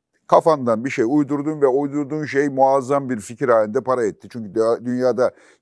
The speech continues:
kilosu en ucuz ama aynı zamanda kilosu en pahalı şey, e, fikir. E, Barış da yine o da işte restoranda şuydu buydu. Ve ikiniz de bir aynı, yakın okullardan geldiniz, e, buraya.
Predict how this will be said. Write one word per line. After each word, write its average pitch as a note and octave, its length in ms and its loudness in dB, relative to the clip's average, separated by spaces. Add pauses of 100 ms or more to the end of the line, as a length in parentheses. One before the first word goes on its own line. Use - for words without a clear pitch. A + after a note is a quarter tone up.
kilosu B2+ 480 4
en D3 120 4
ucuz C3 440 -2
ama A2+ 460 4
aynı A#2 240 0
zamanda A2+ 320 -4
kilosu A2+ 320 -6
en B2+ 140 0
pahalı F#2+ 280 2
şey, A#2 160 -6 (720)
e, E2 40 -12
fikir. G#2+ 360 -14 (400)
E, D3 140 -2
Barış G#3+ 380 2
da C#3+ 380 2
yine C3 260 -2
o B2 140 4
da A2+ 100 0
işte G#2 220 -6
restoranda G#2 560 -4
şuydu G2+ 320 -10
buydu. F#2+ 220 -8 (300)
Ve - 40 -6
ikiniz F#3 420 -6
de D#3+ 100 -8
bir D3+ 180 -8
aynı, C3+ 300 -2 (240)
yakın B2 260 -4
okullardan G2+ 600 0
geldiniz, D2+ 520 -12
e, D#2 380 -14
buraya. D2 220 -12